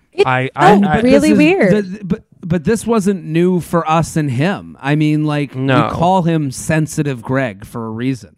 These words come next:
Speaker 3: Like, the <laughs> idea that, like, it doesn't go that way as well. Like, for, like, I didn't buy that he was, like, in love with her, and then all of a sudden you see him with the mom, and it's like, when he says it to the mom, I'm like,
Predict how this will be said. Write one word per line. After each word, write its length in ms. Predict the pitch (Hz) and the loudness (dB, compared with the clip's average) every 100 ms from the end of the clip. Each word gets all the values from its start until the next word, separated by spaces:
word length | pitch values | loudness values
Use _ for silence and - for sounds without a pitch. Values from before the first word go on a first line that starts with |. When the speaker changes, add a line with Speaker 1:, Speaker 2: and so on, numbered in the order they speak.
| _ _ _ - | _ _ _ -6
Speaker 3:
Like, 240 | 156 170 | -2 0
the 260 | 175 170 175 | 0 0 2
<laughs> 120 | 170 | 2
idea 440 | 190 147 220 208 175 | 0 0 2 2 2
that, 180 | 165 160 | 0 0
like, 220 | 156 151 | 0 0
it 180 | 151 131 | -2 0
doesn't 420 | 160 143 156 139 | 0 0 -2 -2
go 540 | 151 147 143 135 127 _ _ _ _ | 0 2 2 0 -4 _ _ _ _
that 340 | 127 139 151 147 | -6 -2 -2 -2
way 240 | 151 147 | -4 -2
as 200 | 135 110 | -4 -8
well. 460 | 117 135 131 92 98 | -6 -4 -4 -8 -10
Like, 300 | 139 151 - _ _ _ | -8 -8 -10 _ _ _
for, 220 | - 175 | -4 -4
like, 200 | 185 190 196 | 0 -2 -4
I 200 | - 190 | -2 0
didn't 240 | 285 233 180 | 0 -2 -2
buy 420 | 156 165 170 170 | 0 2 2 0
that 140 | 156 | 0
he 80 | 151 | 0
was, 180 | 156 135 | 0 -2
like, 160 | 139 | -8
in 140 | 123 113 | -10 -8
love 220 | 120 165 | -2 0
with 140 | 170 160 | 0 0
her, 160 | 160 | 0
and 100 | 151 | 0
then 80 | 147 | -2
all 100 | 151 | 0
of 60 | 170 | -2
a 60 | |
sudden 280 | 160 226 196 | -2 -4 -4
you 80 | 151 | -6
see 180 | - 175 | -4 -2
him 120 | 165 | -2
with 100 | 160 | -4
the 80 | 151 | -6
mom, 420 | 131 139 208 160 | -4 -2 -2 -2
and 80 | 139 | -4
it's 100 | 147 | -6
like, 100 | 123 | -6
when 80 | 143 | -6
he 60 | |
says 200 | 135 175 | -4 -4
it 100 | 202 | -4
to 60 | 175 | -6
the 40 | |
mom, 180 | 139 165 | -2 0
I'm 120 | 151 139 | 0 -4
like, 220 | 135 | -6